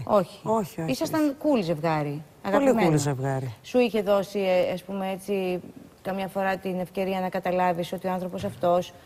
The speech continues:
Speaker 1: μπορεί να, ε, έχει άλλες προτιμήσεις στο ίδιο φύλο με εκείνο, δηλαδή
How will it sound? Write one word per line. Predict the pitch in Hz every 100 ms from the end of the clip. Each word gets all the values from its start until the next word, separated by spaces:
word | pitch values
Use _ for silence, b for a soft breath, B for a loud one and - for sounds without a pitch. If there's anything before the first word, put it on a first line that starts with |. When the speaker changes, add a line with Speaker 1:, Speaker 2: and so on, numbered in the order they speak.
| B B
Speaker 1:
μπορεί | 180 190 196 202 196 190 196
να, | 190 185 185 175 - -
ε, | - 190 185 165 202
έχει | 196 208
άλλες | 196 196 190
προτιμήσεις | 208 196 269 339 - 170 151 - - - -
στο | -
ίδιο | 208 196
φύλο | 196 208 220
με | 226
εκείνο, | - 330
δηλαδή | 196 190 214